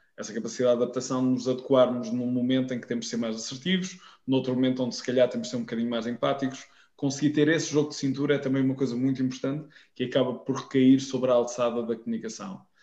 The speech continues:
Depois, a outra coisa importante é percebermos um bocadinho como é que nós, dentro da nossa comunicação, como é que conseguimos passar a nossa mensagem através de aliar aquilo que é o conteúdo juntamente com a parte da forma.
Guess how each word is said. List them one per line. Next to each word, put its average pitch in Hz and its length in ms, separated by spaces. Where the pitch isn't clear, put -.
Depois, 185 360
a 156 40
outra 156 280
coisa 165 200
importante 156 440
é - 20
percebermos 135 680
um 139 80
bocadinho 147 500
como 147 200
é 147 60
que 147 140
nós, 147 340
dentro 123 340
da 113 120
nossa 117 300
comunicação, 151 680
como 147 160
é 147 40
que 151 60
conseguimos 151 360
passar 156 480
a 131 80
nossa 127 260
mensagem 165 640
através 139 500
de 139 80
aliar 143 600
aquilo 127 240
que - 80
é 135 40
o - 100
conteúdo 156 400
juntamente 156 540
com 156 80
a - 40
parte 147 200
da 147 60
forma. 104 420